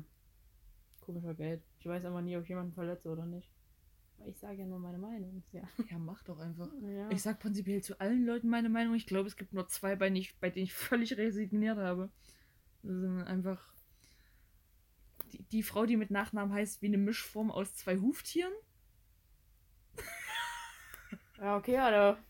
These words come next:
Speaker 1: Willst du noch ein Rätsel draus?
Speaker 2: Boah, ich schreib's
Speaker 1: Oh, ich hab mir, glaub ich, grad meinen Blindern eingeklemmt.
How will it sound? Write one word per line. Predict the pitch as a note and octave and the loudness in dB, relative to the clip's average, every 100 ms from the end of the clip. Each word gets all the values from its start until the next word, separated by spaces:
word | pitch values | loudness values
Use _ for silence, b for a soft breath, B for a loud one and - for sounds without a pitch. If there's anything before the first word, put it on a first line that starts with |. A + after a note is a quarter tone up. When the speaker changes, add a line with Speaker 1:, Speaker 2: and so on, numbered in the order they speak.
| - | -2
Speaker 1:
Willst | G#3+ A3 | 0 2
du | A3 | 4
noch | A3 D4+ | 6 8
ein | D4 | 8
Rätsel | C#4+ C#4+ D4 C#4 | 6 6 6 6
draus? | C4+ C4+ C#4 | 6 4 4
Speaker 2:
Boah, | C4 - | 4 2
ich | C#4+ C5+ - - | 0 0 -2 -6
schreib's | D#5 - D#5+ G5 - - | -8 2 2 2 -12 -6
Speaker 1:
Oh, | - | 0
ich | C4 | 2
hab | A#3 | 2
mir, | A3 | 0
glaub | A3 G3+ | 0 -2
ich, | - | -4
grad | G#3 | -6
meinen | G3+ | -4
Blindern | G#3+ C#4+ C4 G#3+ | 2 4 4 0
eingeklemmt. | G#3+ A3 G#3+ G#3+ G#3+ | -4 -6 -8 -10 -12